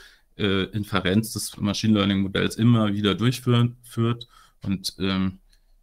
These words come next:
ja, somit ist es also relativ aufwendig, aber mit den neuen technologischen Entwicklungen wird auch das immer mehr handelbar.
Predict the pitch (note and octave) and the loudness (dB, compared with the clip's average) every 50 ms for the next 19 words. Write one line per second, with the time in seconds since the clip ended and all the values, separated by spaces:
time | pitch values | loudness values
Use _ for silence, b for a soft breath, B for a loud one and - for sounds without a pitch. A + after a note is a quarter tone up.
0 | - - - - - - _ - - - G2+ G2 G2 F#2+ - F#2+ - - G2+ F#2+ | -16 -12 -12 -12 -12 -14 _ -12 -6 -4 -2 -2 -2 -2 -4 -4 -4 -2 -2 -2
1 | - - - F#2 F#2+ F2+ F#2+ E2+ - - - F#2+ G#2+ C3+ C#3 - B2 G#2+ - - | -2 -4 -4 -4 -4 -4 -4 -6 -6 -6 -2 4 6 6 6 4 2 -2 -2 -2
2 | - A2 C3+ - - B2 B2 A#2+ B2 A#2+ A#2 A#2+ A#2+ - - - - - G2+ F#2+ | 0 0 0 0 0 2 4 4 4 4 4 2 -2 -4 -10 -16 -6 -2 0 0
3 | F#2+ F#2+ F#2+ F#2 - G#2 G#2 - - F#2+ F#2+ F#2 F#2 F#2+ F#2 - G2 F#2+ - G2 | 0 0 -2 -4 -4 -6 -6 -4 -2 0 0 2 0 0 -2 -4 -6 -10 -6 -6
4 | F#2 F#2 F2+ F2+ F#2 - - F2+ F2 F2 - - - - F#2+ F2+ F2 E2+ E2 E2+ | -4 -4 -4 -4 -4 -4 -4 -4 -4 -6 -8 -12 -12 -8 -4 -2 -2 0 0 -2
5 | E2 - - - - - D2+ - - E2 - - - - F#2+ F2+ F2 E2 E2 E2+ | -4 -6 -10 -14 -12 -12 -12 -10 -6 -6 -4 -4 -4 -2 -2 -2 -2 -2 -4 -6
6 | E2 D#2+ E2+ E2+ E2+ D2+ - F#2 - - | -8 -8 -8 -6 -6 -6 -6 -8 -10 -12